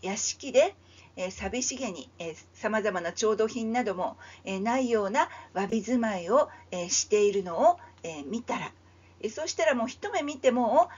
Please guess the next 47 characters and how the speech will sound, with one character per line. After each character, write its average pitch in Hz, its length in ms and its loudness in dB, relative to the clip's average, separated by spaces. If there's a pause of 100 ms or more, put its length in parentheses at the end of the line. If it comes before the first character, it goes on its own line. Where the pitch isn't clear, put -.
「あ 349 240 -2
あ、 392 60 0
や 370 80 4
だ 294 80 4
や 294 140 6
だ」 214 180 2 (180)
と 359 80 2
言 254 220 4
う - 20 -2
と 165 140 -4
言 156 160 -10
う - 20 -10
ん 127 60 -10
で 123 100 -14
す - 140 -16
ね。 339 200 -8 (460)
え 196 160 -2
ー、 - 0 -
「我 277 160 0
が 311 220 2
い 202 100 -8
た 226 160 2
つ - 160 -16
き、 - 220 -8 (200)
煩 294 520 0
い 349 60 -12
と 370 100 -6
や 330 200 0
な 165 200 -10
ら 190 140 -4
ん。」 - 100 -12 (640)
え 190 180 -4
ー、 - 20 -4
私 202 440 0
の 339 140 0
こ 320 220 -2
ん 320 80 -14
な 330 160 2
女 339 200 -4
と 254 120 0
一 247 80 0
緒 247 180 -4
に 247 140 -2
な 254 140 0
っ 262 40 -12
た 208 220 -4
ら、 302 180 6